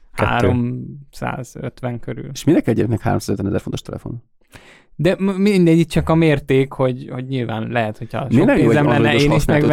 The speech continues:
Speaker 3: ötvenezer forintos?
Speaker 2: mert ha iPhone-t akar, akkor
Speaker 1: Az
Speaker 3: De,
Speaker 1: a-
Speaker 3: de miért akkor iPhone?
Speaker 1: Egy, egy,
Speaker 2: Jó,
Speaker 3: Miért nem
Speaker 2: itt a
Speaker 3: tudja, hogy mi az oka?
Speaker 2: státusz
Speaker 1: Nem,
Speaker 2: miatt
Speaker 1: nem,
Speaker 2: akar
Speaker 1: nem,
Speaker 2: iPhone-t
Speaker 1: nem tudja. Nincs
Speaker 2: egyébként.
Speaker 1: nagyon ilyen egyébként. Meg mi van akkor, ha nem? Megjegyezzék meg, hogy a-, mi miért van. Tehát mi ezeket így próbáljuk, ö,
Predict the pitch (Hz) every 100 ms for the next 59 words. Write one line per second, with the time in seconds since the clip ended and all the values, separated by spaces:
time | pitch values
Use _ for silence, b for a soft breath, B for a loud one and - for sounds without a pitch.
0 | 143 107 107 117 117 - - 151 151 147
1 | 156 156 160 151 151 156 143 139 - 139
2 | 135 139 151 - B B - 127 131 123
3 | 127 139 151 151 143 113 - 139 120 139
4 | 135 135 131 143 147 135 127 127 135 127
5 | 127 - 147 135 - 127 120 143 107 120
6 | 113 98 113 - 110 - - 127 104 101
7 | 101 117 151 - 107 98 92 90 90 90
8 | 90 - 92 101 104 104 92 87 - 92
9 | 101 101 b b - 127 107 95 95 87
10 | 87 82 - 101 - - _ _ b b
11 | b b b b b - 95 90 90 85
12 | 85 90 101 101 - 107 110 107 101 104
13 | 104 - 104 - 90 87 90 - 95 92